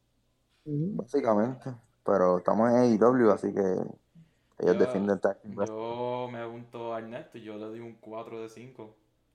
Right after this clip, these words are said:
Speaker 3: Yo no
Speaker 1: Porque
Speaker 3: sé,
Speaker 1: Spot Fest.
Speaker 3: yo no sé qué te pasa a ti, un dos punto cinco, pero está bien.
Speaker 1: <laughs>
Speaker 3: Respetamos tu opinión, que está incorrecta.
Speaker 2: No está
Speaker 3: Eh,
Speaker 2: incorrecta.
Speaker 3: nos
Speaker 2: En
Speaker 3: movemos
Speaker 2: mi
Speaker 3: para,
Speaker 2: opinión.
Speaker 3: nos movemos para la próxima lucha,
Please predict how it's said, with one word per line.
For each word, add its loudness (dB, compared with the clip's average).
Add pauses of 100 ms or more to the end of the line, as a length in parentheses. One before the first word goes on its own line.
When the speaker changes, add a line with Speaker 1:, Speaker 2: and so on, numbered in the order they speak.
(480)
Speaker 3:
Yo -20
no -16
Speaker 1:
Porque 4
Speaker 3:
sé, -2
Speaker 1:
Spot 12
Fest. 2 (340)
Speaker 3:
yo -20
no -14
sé -10
qué -6
te -8
pasa 0
a -4
ti, -8
un -12
dos -14
punto -20
cinco, -18
pero 2
está -4
bien. 0
Speaker 1:
<laughs> -4
Speaker 3:
Respetamos 10
tu 8
opinión, -10
que -12
está -18
incorrecta. -14 (920)
Speaker 2:
No 4
está 2
Speaker 3:
Eh, -4
Speaker 2:
incorrecta. 2 (240)
Speaker 3:
nos -8
Speaker 2:
En -12
Speaker 3:
movemos -2
Speaker 2:
mi 6
Speaker 3:
para, 2
Speaker 2:
opinión. 0 (160)
Speaker 3:
nos -10
movemos -12
para -6
la -6
próxima -12
lucha, -12